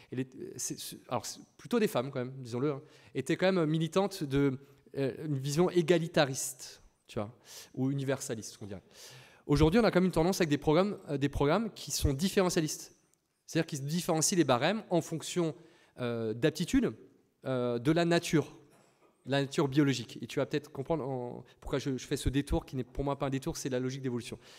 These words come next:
On prend en compte la nature biologique, mais tu poses une question centrale sur la transidentité. Et, euh, et je te conseille vraiment, peut-être tu connais, hein, Béatrice Barbus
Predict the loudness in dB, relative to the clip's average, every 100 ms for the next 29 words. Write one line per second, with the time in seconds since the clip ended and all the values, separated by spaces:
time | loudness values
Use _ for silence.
0 | -20 -20 -6 2 4 2 2 4 6 6
1 | 6 6 2 6 6 6 2 -6 -4 4
2 | 4 4 -2 -6 2 4 4 0 -2 0
3 | 0 2 0 2 4 4 2 4 4 4
4 | 2 0 0 -2 -2 -6 -8 -8 -20 -20
5 | -20 -20 _ _ _ -2 2 4 4 4
6 | 0 -2 -4 -2 0 0 2 2 4 4
7 | 4 4 0 -6 -12 -12 -8 -2 2 2
8 | 2 0 -2 0 2 2